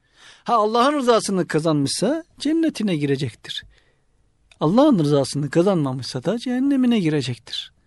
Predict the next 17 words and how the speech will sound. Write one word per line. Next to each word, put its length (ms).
Ama 260
o 40
ölmüş 440
bir 60
insandır. 480
Onun 400
tevekkülü, 600
yani 340
bize 260
tevekkülü 520
olmaz, 400
bize 160
yardımı 480
olmaz. 500
Fanilere 560
tevekkül 540
yapılmaz. 500